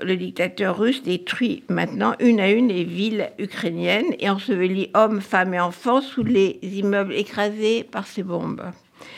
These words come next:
Mélenchon, lui aussi anti-américain hystérique, préfère Poutine le dictateur assassin et agresseur à Biden le démocrate. Mélenchon préfère la haine à la paix.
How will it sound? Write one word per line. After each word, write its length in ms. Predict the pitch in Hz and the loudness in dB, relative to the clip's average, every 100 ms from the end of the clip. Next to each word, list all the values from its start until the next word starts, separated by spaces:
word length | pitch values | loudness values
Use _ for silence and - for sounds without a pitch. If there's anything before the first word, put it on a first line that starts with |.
| - - | -18 0
Mélenchon, 480 | 247 311 349 349 453 440 - | 6 8 8 6 4 4 4
lui 180 | 220 415 | 8 10
aussi 500 | 403 - 392 392 - | 10 4 2 4 2
anti-américain 1000 | 196 196 214 190 190 190 190 196 185 175 - _ | -2 -2 -2 0 0 -2 -4 0 0 0 -6 _
hystérique, 800 | 196 - - 359 359 415 - 294 - - - - | -10 -10 -4 -2 0 0 -2 -8 -8 -20 -20 -4
préfère 440 | 359 415 392 392 | -2 0 2 0
Poutine 440 | - 359 370 330 | 0 0 6 8
le 100 | 262 | 8
dictateur 520 | 202 202 - 202 190 170 | 6 0 0 0 0 0
assassin 560 | 185 214 220 - 202 | 0 -2 -2 2 2
et 100 | 175 | 4
agresseur 580 | 151 180 220 - - 339 | 2 -2 -4 -2 0 2
à 320 | - 214 226 165 | 4 6 4 2
Biden 480 | 196 196 214 262 | -2 -2 0 0
le 80 | 240 | -2
démocrate. 720 | 214 214 202 208 - - - - - _ - - - - - | -2 -2 -2 -4 -6 -6 -12 -20 -20 _ -20 -20 -18 -6 4
Mélenchon 500 | 262 269 262 285 214 | 8 8 6 2 0
préfère 380 | 208 208 180 | 0 -2 -2
la 220 | 185 170 - | 0 0 2
haine 240 | 262 349 | 2 4
à 140 | 208 208 | 2 0
la 140 | 196 | -2
paix. 260 | - - | -4 -10